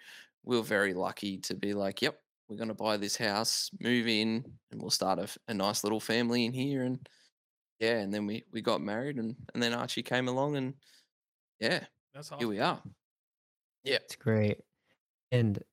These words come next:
Speaker 3: okay, one, I just wanna say one more thing. Again, and then Jared can ask you about the Eagles all he wants.
Speaker 1: <laughs>
Speaker 3: Uh,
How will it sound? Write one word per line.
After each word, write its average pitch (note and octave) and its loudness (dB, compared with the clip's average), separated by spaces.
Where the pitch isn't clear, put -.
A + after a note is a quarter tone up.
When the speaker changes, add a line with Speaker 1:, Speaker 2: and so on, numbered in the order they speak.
Speaker 3:
okay, A#2 2
one, C3+ 0
I C3+ 4
just C#3 0
wanna D3 2
say B2+ 4
one A#2+ 2
more A#2 2
thing. G#2 0
Again, C3 4
and D3 6
then D#3 4
Jared C#3+ 4
can C3 0
ask B2 2
you A#2+ 0
about A#2 2
the A#2 -2
Eagles A2+ 0
all A#2+ 4
he A#2 2
wants. G2+ -2
Speaker 1:
<laughs> - -2
Speaker 3:
Uh, C3 4